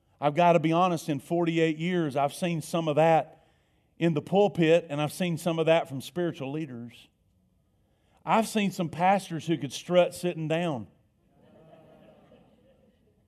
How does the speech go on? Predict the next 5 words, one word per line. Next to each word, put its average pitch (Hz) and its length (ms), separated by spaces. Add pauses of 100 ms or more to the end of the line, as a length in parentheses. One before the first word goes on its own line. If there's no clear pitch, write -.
(1300)
I've 185 140
seen 226 220
people 202 420
who 165 320 (240)
highly 220 640